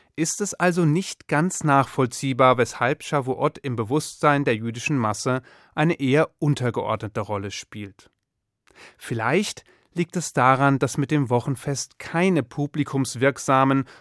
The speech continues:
und publicityträchtigen Gebote verknüpft sind. Denn während wir an Chanukka allabendlich die Chanukka-Lichter zünden,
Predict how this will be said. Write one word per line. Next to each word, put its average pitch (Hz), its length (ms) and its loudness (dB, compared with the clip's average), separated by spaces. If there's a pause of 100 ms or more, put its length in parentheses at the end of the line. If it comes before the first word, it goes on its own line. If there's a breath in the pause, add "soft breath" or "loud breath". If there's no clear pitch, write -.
und 135 200 0
publicityträchtigen 135 1120 -2
Gebote 127 460 0
verknüpft - 560 -8
sind. - 340 -18 (840 loud breath)
Denn 113 140 -2
während 110 280 0
wir 107 120 0
an 110 100 -2
Chanukka 151 640 2
allabendlich 131 880 2
die 104 140 -12
Chanukka-Lichter 135 800 -2
zünden, 127 580 -2